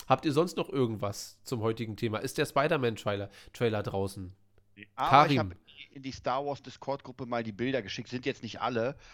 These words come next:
Speaker 2: aber sind ein paar Bilder von diesen
Speaker 1: Soll ich die
Speaker 2: Star Wars,
Speaker 1: bearbeiten?
Speaker 2: keine Ahnung, wer es gemacht hat. Sieht schon sehr geil aus. Also,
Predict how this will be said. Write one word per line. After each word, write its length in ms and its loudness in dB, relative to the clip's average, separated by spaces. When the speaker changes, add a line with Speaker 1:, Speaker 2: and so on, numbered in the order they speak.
Speaker 2:
aber 180 0
sind 180 -8
ein 40 -16
paar 220 -4
Bilder 340 0
von 240 -10
diesen 360 -10
Speaker 1:
Soll 80 0
ich 80 -2
die 60 -4
Speaker 2:
Star 160 2
Wars, 100 2
Speaker 1:
bearbeiten? 160 0
Speaker 2:
keine 120 -4
Ahnung, 140 -4
wer 80 -8
es 80 -12
gemacht 260 -8
hat. 120 -4
Sieht 180 -6
schon 180 -4
sehr 300 0
geil 300 -2
aus. 160 -6
Also, 300 -2